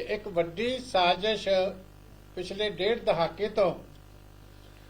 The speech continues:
ਪੰਜਾਬ ਦੇ ਵਿੱਚ ਚੱਲ ਰਹੀ ਹੈ, ਜਿਹਦਾ ਮਕਸਦ ਪੰਜਾਬ ਦੀ ਅਮਨ, ਸ਼ਾਂਤੀ, ਭਾਈਚਾਰਕ ਸਾਂਝ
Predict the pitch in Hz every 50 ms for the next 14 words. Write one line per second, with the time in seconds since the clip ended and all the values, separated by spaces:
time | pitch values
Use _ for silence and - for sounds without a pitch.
0 | - - - - - - - - - - - - - - - - - - - -
1 | - 196 190 185 175 180 170 175 180 180 - 214 208 190 214 208 - - - 202
2 | 185 185 202 220 226 214 190 165 156 160 - - - - - - - - - -
3 | - - - - - - - - - - - - - - - - - - - -
4 | - - - - - - - 202 202 202 254 - - 180 175 180 175 170 - -
5 | - 240 254 247 247 - - - 226 202 190 185 180 190 202 196 185 175 220 220
6 | 233 233 - - 196 185 180 190 208 208 208 208 196 - - - 175 165 175 180
7 | 175 175 - 208 208 202 202 - - 170 151 156 - - 196 196 190 190 - -
8 | - 175 185 202 208 175 180